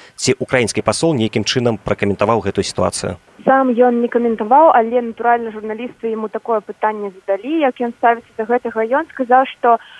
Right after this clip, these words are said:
Speaker 2: а, у дыпламатыі, а, нават маўчанне — гэта таксама адказ,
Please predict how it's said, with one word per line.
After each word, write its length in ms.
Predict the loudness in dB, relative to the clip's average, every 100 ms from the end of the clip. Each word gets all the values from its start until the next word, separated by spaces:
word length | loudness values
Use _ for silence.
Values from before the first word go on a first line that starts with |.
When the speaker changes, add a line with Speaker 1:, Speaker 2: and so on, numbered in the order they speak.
| -20 -6 0
Speaker 2:
а, 160 | 2
у 160 | 0 -8
дыпламатыі, 800 | -6 -4 0 0 -2 -4 -4 -2 0
а, 240 | 0 0
нават 320 | 0 0 -2
маўчанне — 560 | -4 -6 -2 -4 -2 -2 -2
гэта 160 | -4
таксама 400 | -8 -2 0 2 0
адказ, 400 | -2 0 2 2